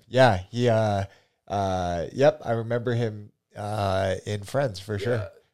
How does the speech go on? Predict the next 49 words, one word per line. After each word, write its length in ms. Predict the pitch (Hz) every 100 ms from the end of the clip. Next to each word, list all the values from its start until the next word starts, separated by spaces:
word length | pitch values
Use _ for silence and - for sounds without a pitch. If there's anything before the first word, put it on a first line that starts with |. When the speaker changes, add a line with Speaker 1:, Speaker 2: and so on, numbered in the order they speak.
| _
Speaker 2:
that's, 400 | 90 101 - -
uh, 480 | 85 69 69 73 60 - _
he's 180 | 120 113
done 200 | 104 101
a 40 |
ton 220 | 90 95
of 100 | 76
stuff, 380 | - 69 71 -
Speaker 1:
There 220 | 123 117
we 60 | 117
Speaker 2:
but 60 | 113
Speaker 1:
go. 200 | 135 101
What 180 | 110
a 60 | 143
handsome 460 | 87 90 104 - 82
man. 400 | 95 113 90 82 _
Speaker 2:
I 60 | 98
think 380 | - 98 98 -
that's 280 | 82 87 -
how, 300 | 85 78 78
uh, 360 | 80 73 73 80 95 _
I 140 | 87 87
would 140 | 85
remember 340 | 85 82 71 69
him 80 |
best. 320 | 67 60 - -
So 380 | 113 104 98 -
he, 420 | 120 123 123 101
uh, 360 | 95 85 73 82 _ _ _ _ _
Speaker 1:
Shout 220 | - 92
out 120 | 104
to 80 | 95
Matt. 240 | 104 104 -
Speaker 2:
yeah, 200 | 107 101
he, 400 | 117 113 113 -
he 160 | 113 131
was 180 | 117
way 220 | 104 110 117
more 140 | 110
experienced 480 | 95 - 90 87 -
than 100 | 90
me, 140 | 92
and 120 | 95
he 120 | 98 92
came, 280 | 107 98 95 -
he 140 | - 101
talked 280 | 113 98 -
to 60 |
me, 320 | 92 90 92